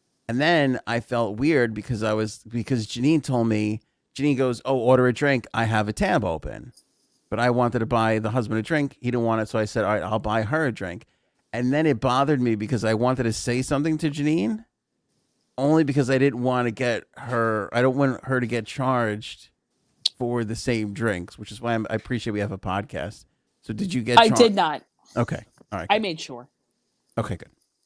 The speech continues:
Speaker 1: But you didn't get charged for your drink either. I was worried that he was gonna
Speaker 2: No.
Speaker 1: fucking,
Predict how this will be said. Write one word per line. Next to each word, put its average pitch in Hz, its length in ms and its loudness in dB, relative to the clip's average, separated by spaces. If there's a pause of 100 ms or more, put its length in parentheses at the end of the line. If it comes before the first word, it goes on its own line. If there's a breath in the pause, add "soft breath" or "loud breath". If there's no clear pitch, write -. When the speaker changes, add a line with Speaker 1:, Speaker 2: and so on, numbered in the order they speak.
Speaker 1:
But 135 140 2
you 135 100 8
didn't 143 120 8
get 131 140 4
charged 127 240 2
for 117 100 -4
your 131 180 4
drink 104 240 0
either. 110 280 0
I 90 100 -2
was 110 160 -4
worried 104 220 0
that 95 100 -6
he 107 160 -6
was 98 140 -8
gonna 98 220 -8
Speaker 2:
No. 185 100 -6
Speaker 1:
fucking, 92 360 -8